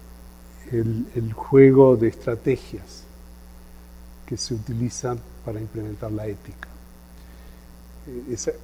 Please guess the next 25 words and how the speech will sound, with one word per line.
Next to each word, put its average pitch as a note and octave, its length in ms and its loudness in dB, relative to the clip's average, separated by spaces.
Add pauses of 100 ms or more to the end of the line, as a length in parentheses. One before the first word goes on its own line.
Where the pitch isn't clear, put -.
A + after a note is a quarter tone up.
(140)
eso B2+ 260 2
es A#2 40 2
lo A#2 80 -2
que A2 100 -6
yo G#2+ 120 -6
llamo A2 260 -8
política. G2+ 540 -14 (100)
Entonces, A2+ 580 -4 (140)
de C3 300 2
la C3 160 4
ética B2+ 480 4
yo A#2 160 0
tengo A#2+ 260 2
que A#2+ 120 -2
ver A#2 260 0 (540)
qué C3 100 0
estrategias B2+ 840 -4
utilizo A2+ 640 -8 (600)
para A#2 200 -4
implementarlo. A2+ 680 -6 (1200)
Las A2 160 -16
estrategias B2+ 720 -4
son A2+ 380 -4
de, G#2+ 220 -4
eh, G#2+ 40 -12